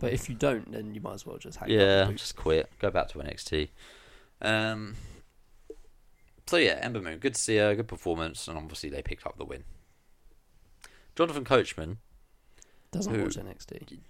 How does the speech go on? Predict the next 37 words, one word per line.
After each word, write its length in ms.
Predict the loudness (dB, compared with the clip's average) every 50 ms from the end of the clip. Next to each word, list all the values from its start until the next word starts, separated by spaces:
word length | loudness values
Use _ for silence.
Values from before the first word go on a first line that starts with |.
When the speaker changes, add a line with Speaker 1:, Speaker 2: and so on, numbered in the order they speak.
| -12 -6
Speaker 2:
yeah, 160 | -4 -4 -4 -4 -6 -8
just 200 | -6 -6 -4 0
has 240 | 2 2 2 2 0
no 320 | -2 0 2 2 2 4
idea 260 | 2 2 2 2 0
who 140 | 0 0 0 -2
anybody 320 | -2 -2 -2 0 0 0
from 160 | -2 -2 -2
N 60 | -2 -2 -2
X 80 | -4
T 180 | -2 -2 0 0
is, 160 | 0 0 0
right? 220 | 2 2 0 0 -2
Speaker 1:
<laughs> 60 | -2
He 100 | -2 0
does 180 | 2 2 2 2
not 160 | 0 -2 -2
watch 220 | -4 -6 -8 -10 -10
N 140 | -12 -12 -12
X 140 | -14 -16 -18
T. 240 | -18 -18 -18 -18 _ -20 -12 -8
Speaker 2:
Uh, 380 | -4 -2 -2 0 0 0 -2 -2
I 60 | -4 -4
mean 320 | -4 -2 -2 -2 -4 -4 -8 -10 -16 -20 -20 -20 -20 -20 -20 -14 -6 -2
Speaker 1:
And 440 | 0 2 2 2 0 -2 -4 -6 -6 -10 -14 -18 -20 -16 -14 -12 -8 -6
he 100 | -4 -2
was 140 | 0 -2 -2
tweeting 560 | 0 2 2 4 4 4 2 0 0 0 0
during 400 | 0 2 2 4 4 4 4 4
Raw. 500 | 4 4 6 4 4 2 2 4 4 4 4 4
Speaker 2:
<laughs> 200 | 2 2 4 4
Yeah, 160 | 4 4 4 2 0
I 40 | -2
s-, 200 | -2 0 2 4
I 100 | 4 4
noticed 460 | 6 6 4 4 4 2 0 -4 -6
this. 300 | -6 -4 -4 -6 -8